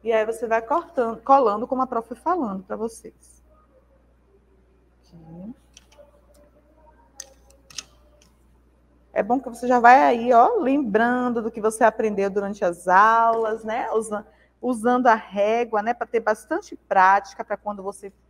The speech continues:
chegar no segundo ano, chegar já craque aí no segundo ano. Às vezes, ó que bacana, já sobra um canudinho do comprimento que você vai precisar usar, ó.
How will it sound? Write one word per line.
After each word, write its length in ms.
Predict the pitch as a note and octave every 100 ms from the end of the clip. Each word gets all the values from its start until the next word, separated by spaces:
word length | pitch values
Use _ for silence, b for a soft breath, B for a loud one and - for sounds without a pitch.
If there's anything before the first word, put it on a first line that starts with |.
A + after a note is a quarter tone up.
| _ _
chegar 480 | _ - G#3 G3 G#3
no 80 | B3
segundo 500 | B3+ G#3+ A3+ A#3 A#3
ano, 680 | G3+ G#3 G#3+ A3 A3 A#3 D#4+ _ _ _ _ _ _
chegar 420 | - A3+ G#3+ B3
já 180 | C4 C#4
craque 800 | - - C4 B3+ B3+ A#3+ A#3+ A#3
aí 180 | G3 G3
no 120 | G#3
segundo 480 | - F#3+ G3 F#3+ E3+
ano. 260 | D3 E3 _ _ _ _ _ _ _ _ _ _ _ _ _
Às 300 | - B3+ A#3
vezes, 300 | G3+ G#3+ A3+
ó 100 | A#3
que 100 | C4
bacana, 640 | A#3+ C4 C4 A3 A3+ C4 - _ _ -
já 220 | G#3+ A#3
sobra 680 | A#3 - A3 B3 B3+ A3 F3+
um 200 | G#3+ G#3+
canudinho 760 | A#3 A3 G#3 F#3+ G#3+ A#3+ B3 - _
do 180 | F#3 A3+
comprimento 520 | C#4 C#4+ C#4+ C4+ C#4
que 80 | D#4
você 200 | E4 D#4+
vai 120 | D4
precisar 440 | C#4+ C4+ A#3+ B3+
usar, 420 | C#4+ - F#3 - _
ó. 360 | G#3+ A#3+ A4+